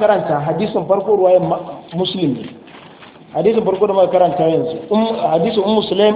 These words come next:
daga Aisha radiyallahu ta'ala anha. Abin nan hadisin Ummu Sulaim kenan ko?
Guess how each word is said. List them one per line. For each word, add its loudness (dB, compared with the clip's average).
daga 0
Aisha 0
radiyallahu 2
ta'ala 4
anha. 0
Abin -2
nan 0
hadisin -2
Ummu -2
Sulaim 0
kenan -4
ko? -4